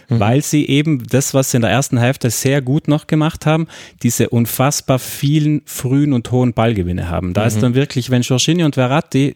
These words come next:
Speaker 2: da in der Mitte zumachen, das hat man, glaub ich, auch ein paar Mal in der ersten Halbzeit, so schnell kannst du dich gar nicht umschauen, dann kommen die schon wieder und sind
Speaker 1: Mhm.
Speaker 2: aber schon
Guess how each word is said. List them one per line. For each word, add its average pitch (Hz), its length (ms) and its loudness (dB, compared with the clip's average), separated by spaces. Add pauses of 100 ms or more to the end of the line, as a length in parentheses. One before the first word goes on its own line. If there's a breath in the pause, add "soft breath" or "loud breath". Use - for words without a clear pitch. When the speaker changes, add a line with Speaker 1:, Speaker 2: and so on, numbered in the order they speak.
(120)
Speaker 2:
da 123 120 2
in 135 80 2
der 131 80 2
Mitte 143 480 0
zumachen, 143 640 0 (360 loud breath)
das - 180 -2
hat 147 120 -2
man, 156 120 2
glaub 143 160 2
ich, 135 100 -2
auch 139 100 0
ein 139 60 -2
paar 131 140 2
Mal 135 80 2
in 127 60 0
der 107 100 0
ersten 127 240 0
Halbzeit, 147 380 0 (340 loud breath)
so - 160 0
schnell 135 240 2
kannst 139 240 0
du 135 40 -2
dich 127 160 0
gar 127 160 0
nicht 127 200 -2
umschauen, 98 480 0
dann 101 180 0
kommen 107 320 0
die 98 120 0
schon 98 240 -2
wieder 104 300 0
und 120 140 2
sind 156 280 0
Speaker 1:
Mhm. 107 40 -4
Speaker 2:
aber 117 240 0
schon 117 340 0